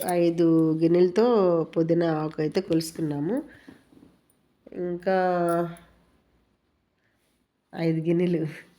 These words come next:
నేను అప్పుడు వాయిస్ ఇవ్వకుండా ఇప్పుడు వాయిస్ ఇవ్వడం వల్ల కొంచెం తేడాగా ఉంది నాకు. ఆ, నూనె అయితే దాంతో ఒక నూనె పోసుకున్నాను, ఆకు వాడ్చుకునేదానికి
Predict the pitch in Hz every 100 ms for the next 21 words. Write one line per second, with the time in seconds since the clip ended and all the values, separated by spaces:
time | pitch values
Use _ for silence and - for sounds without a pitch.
0 | - 214 190 180 175 185 180 180 196 220
1 | 202 196 196 190 208 214 - - - 202
2 | 202 185 185 190 202 202 185 185 185 180
3 | 196 220 214 196 185 202 190 185 185 180
4 | 190 185 180 175 170 170 165 165 202 277
5 | - - - - _ - 190 185 175 175
6 | 170 175 190 202 202 190 196 233 196 190
7 | 180 180 180 170 170 170 170 180 185 175
8 | 170 - 165 160 180 277 277 - - _
9 | _ _ _ - 170 175 180 170 170 -
10 | 170 160 156 151 220 254